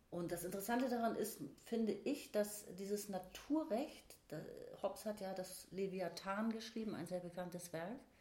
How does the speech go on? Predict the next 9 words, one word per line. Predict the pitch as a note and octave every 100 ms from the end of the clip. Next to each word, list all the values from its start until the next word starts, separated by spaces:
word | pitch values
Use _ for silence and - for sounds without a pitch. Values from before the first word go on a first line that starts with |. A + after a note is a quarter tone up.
| - - -
Das | E3
ist | G#3 A3
diese | A3+ G#3+
Na-, | G#3 G3 -
Theorie | - G#3+ A#3 B3+
vom | A3+ G#3
Naturzustand, | F#3+ - C#4+ C#4 C#4 F#3+ F#3 - D3 F#3+ - - - - -
dass | F3 F#3
es | F#3 -